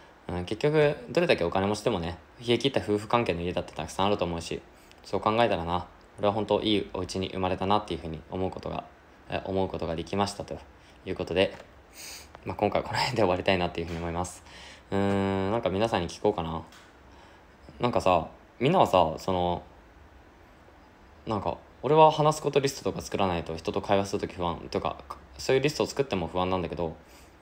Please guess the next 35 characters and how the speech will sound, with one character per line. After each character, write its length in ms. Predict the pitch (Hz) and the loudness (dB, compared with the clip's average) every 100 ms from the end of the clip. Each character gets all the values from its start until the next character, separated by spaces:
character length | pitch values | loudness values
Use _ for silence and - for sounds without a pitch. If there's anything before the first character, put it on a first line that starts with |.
| - - - - | -20 -20 -20 -6
み 80 | 151 | 0
ん 40 | |
な、 140 | 156 92 | 2 0
そ 380 | - - 92 | -4 -12 -6
の、 100 | 87 | -2
な 140 | 90 101 | 0 0
ん 20 | |
だ 80 | - | 0
ろ 80 | - - | -6 -4
う、 40 | - | 2
ア 40 | |
ド 100 | 113 | 4
リ 60 | 151 | 6
ブ 100 | 139 | 6
で 80 | 131 | 4
さ、 180 | 127 95 | 4 4
ど 80 | |
う 60 | 123 | 4
や 60 | 143 | 4
っ 20 | |
て 240 | 82 - | 0 -4
話 280 | - 101 98 | -4 0 0
し 20 | |
て 80 | - | 0
る 60 | - | -4
ん 20 | |
で 40 | |
す 140 | - - | 0 -2
か？ 100 | - - - - - - | -2 -12 -18 -18 -18 0
<laughs> 500 | 320 415 392 359 262 - | 2 2 2 2 0 0
な 80 | |
ん 40 | 113 | 2
か、 160 | - - - | 2 -2 4
怠 140 | |
惰 40 | 185 | 8